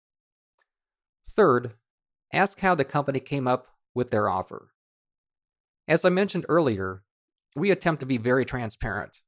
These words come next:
with how we come up with our offers, so you can see and understand how we arrived at them. As a bonus item, I'd like to give you a fourth tip. Ask if they provide multiple offers or solutions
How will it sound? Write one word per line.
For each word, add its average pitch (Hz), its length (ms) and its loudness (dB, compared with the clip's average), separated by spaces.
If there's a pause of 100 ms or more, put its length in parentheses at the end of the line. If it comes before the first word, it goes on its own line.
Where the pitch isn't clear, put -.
(120)
with 117 140 0
how 135 240 -2
we 131 160 -2
come 127 240 -4
up 113 240 -6
with 113 140 -2
our 113 160 0
offers, - 560 -6 (760)
so - 160 -4
you 180 100 0
can 156 140 0
see 170 260 0
and 151 100 2
understand 143 500 -4
how 127 140 -4
we 127 180 0
arrived 123 360 -4
at - 100 -18
them. - 120 -16 (1200)
As 147 160 4
a 127 60 6
bonus 202 340 4
item, 113 420 0
I'd 131 180 -4
like 131 160 0
to 127 60 -6
give 120 120 -4
you 117 100 -2
a 110 60 -4
fourth 104 320 -8
tip. - 160 -10 (1120)
Ask 175 320 0
if 160 80 0
they 160 100 6
provide 127 420 4
multiple 127 380 0
offers 110 380 -2
or 110 80 -6
solutions 110 720 -6